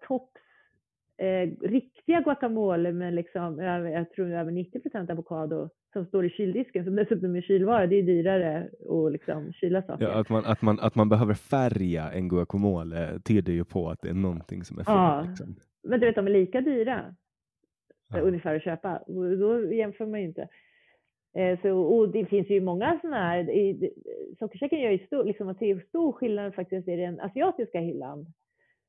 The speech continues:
Speaker 1: Så då kan du ju se så att teriyakisåsen med less sugar i, den är ju fortfarande svart, liksom. För då har det gått från att fyrtio procent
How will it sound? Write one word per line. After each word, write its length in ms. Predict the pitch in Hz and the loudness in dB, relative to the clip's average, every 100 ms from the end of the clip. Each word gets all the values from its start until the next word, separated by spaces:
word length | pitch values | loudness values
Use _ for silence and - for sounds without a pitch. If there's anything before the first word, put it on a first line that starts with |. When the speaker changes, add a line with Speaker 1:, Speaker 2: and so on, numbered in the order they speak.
| _ _ _ _ | _ _ _ _
Speaker 1:
Så 60 | - | -2
då 60 | |
kan 140 | - 285 | 0 0
du 60 | |
ju 60 | 285 | 2
se 200 | 254 202 | 2 2
så 60 | 196 | 2
att 200 | 180 - | -2 -2
teriyakisåsen 1400 | 208 202 202 _ 214 - 294 294 - _ - 165 156 - _ _ _ _ _ _ _ | 0 0 -2 _ -8 -2 0 -2 -4 _ -6 -6 -6 -14 _ _ _ _ _ _ _
med 200 | 190 196 | -2 4
less 260 | 202 202 190 - - - | 6 4 0 -10 -10 2
sugar 340 | 339 226 160 113 | 2 2 0 0
i, 240 | 107 120 _ _ _ _ _ _ _ _ _ _ _ | -2 -6 _ _ _ _ _ _ _ _ _ _ _
den 160 | 226 240 | 2 6
är 40 | |
ju 60 | 196 | 6
fortfarande 500 | - 196 - 202 131 - | 4 -2 0 0 0 -6
svart, 320 | 214 - _ - | -8 -8 _ -20
liksom. 320 | - - - - | -20 -16 -16 -10
För 60 | 190 | 0
då 120 | 214 | 4
har 80 | 214 | 6
det 60 | |
gått 220 | 185 165 - | 6 2 0
från 200 | 175 165 | -4 -4
att 120 | - - - | -6 -12 2
fyrtio 440 | 320 - _ 302 | 2 2 _ -2
procent 440 | 240 240 185 175 | 0 0 -2 -4